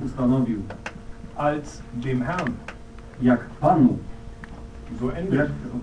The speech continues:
Speaker 1: jako Panu.
Speaker 2: So endet Vers zweiundzwanzig.
Speaker 1: E, tak się kończy wiersz dwudziesty drugi.
Speaker 2: Das ist interessant. Es geht hier also nicht um einen sklavischen Gehorsam.
Speaker 1: A jest to bardzo ciekawe, że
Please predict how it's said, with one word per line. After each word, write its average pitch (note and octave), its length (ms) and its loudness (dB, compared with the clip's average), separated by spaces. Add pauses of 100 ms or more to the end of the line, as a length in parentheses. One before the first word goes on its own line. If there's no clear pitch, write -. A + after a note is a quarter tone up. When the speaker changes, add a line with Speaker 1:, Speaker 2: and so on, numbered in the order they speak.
(180)
Speaker 1:
jako C3+ 300 2
Panu. A2 360 0 (440)
Speaker 2:
So C3 140 -2
endet A#3+ 260 4
Vers C3 320 -4
zweiundzwanzig. A2 760 -4 (680)
Speaker 1:
E, B2+ 40 0 (580)
tak - 220 2
się C3+ 240 4
kończy D3 380 4
wiersz A2 220 4
dwudziesty A2 500 -2
drugi. G#2 280 0 (640)
Speaker 2:
Das A#2 100 -4
ist C3+ 140 0
interessant. F3+ 560 4
Es - 100 -6
geht F3+ 160 0
hier F3 140 2
also D3 140 0
nicht F3 260 -4
um D#3+ 100 0
einen C#3+ 220 0
sklavischen D#3 760 -2
Gehorsam. C3+ 760 2 (320)
Speaker 1:
A B2 80 4
jest B2+ 220 6
to C3+ 60 2
bardzo B2+ 300 4
ciekawe, A#2 560 2
że A2+ 320 -2